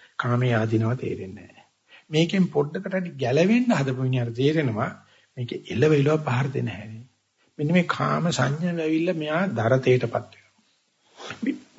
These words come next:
විපල්ලාසයටපත් වෙනවා. දාහයටපත් වෙනවා.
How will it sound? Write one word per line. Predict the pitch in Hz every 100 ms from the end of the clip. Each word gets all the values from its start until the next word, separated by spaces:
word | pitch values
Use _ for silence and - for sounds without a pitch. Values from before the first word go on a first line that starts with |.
| - _ _ _ _ _ _ - -
විපල්ලාසයටපත් | - 117 139 131 123 117 123 - 104 -
වෙනවා. | 98 82 87 - _ _ _ _ _ _ -
දාහයටපත් | 113 135 139 147 151 156 131 -
වෙනවා. | 90 90